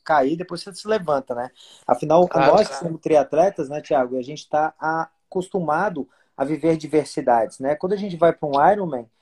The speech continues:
Speaker 1: cara, a-, nunca é redonda a prova, né, cara? Vai chover,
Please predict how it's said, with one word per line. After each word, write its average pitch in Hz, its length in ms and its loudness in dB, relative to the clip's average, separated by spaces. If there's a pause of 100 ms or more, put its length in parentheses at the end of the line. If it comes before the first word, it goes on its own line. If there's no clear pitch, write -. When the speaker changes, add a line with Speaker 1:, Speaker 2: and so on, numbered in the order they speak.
(240)
Speaker 1:
cara, 135 400 -2 (100)
a-, 185 220 -6
nunca 226 380 -2
é - 20 6
redonda 135 460 2
a 120 40 -4
prova, 120 400 0
né, 123 160 -6
cara? 117 300 -4
Vai 160 140 0
chover, 143 640 -4